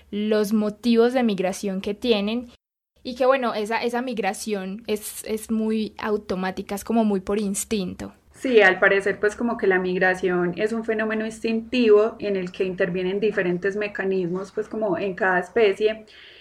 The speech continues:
Speaker 2: Pero, pues, acá, digamos que uno de los factores que podrían estar relacionados con la migración o que pueden hacer posible la orientación de,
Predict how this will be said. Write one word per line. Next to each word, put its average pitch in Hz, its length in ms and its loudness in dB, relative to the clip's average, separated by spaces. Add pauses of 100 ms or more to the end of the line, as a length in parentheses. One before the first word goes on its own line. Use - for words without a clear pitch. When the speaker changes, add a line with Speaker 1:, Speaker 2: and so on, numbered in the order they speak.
(180)
Speaker 2:
Pero, 254 180 6
pues, 247 200 4
acá, 277 680 4
digamos 226 360 2
que 262 140 0
uno 220 200 2
de 240 120 6
los 226 180 4
factores 196 540 0
que 240 100 -2
podrían 196 500 6
estar 202 380 0
relacionados 190 920 0
con 190 420 0
la 185 140 2
migración 180 580 -2
o 196 100 -4
que 202 120 -6
pueden 190 300 -2
hacer 208 260 -4
posible 214 640 0
la 190 220 4
orientación 180 1040 -2
de, 208 340 2